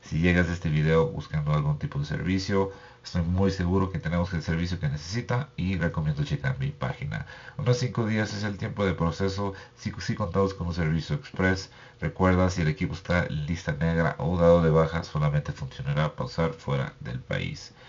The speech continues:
En este caso, es cuestión de abrir el Device Unlock App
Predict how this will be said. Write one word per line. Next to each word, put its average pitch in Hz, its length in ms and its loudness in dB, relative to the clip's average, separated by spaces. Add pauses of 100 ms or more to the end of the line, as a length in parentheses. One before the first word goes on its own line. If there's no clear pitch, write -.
(240)
En - 100 -4
este 98 240 -2
caso, 110 440 2 (220)
es 92 120 -4
cuestión 98 480 -2
de 92 120 4
abrir 90 280 4
el 85 120 4
Device 80 360 4
Unlock 76 380 -2
App 92 240 6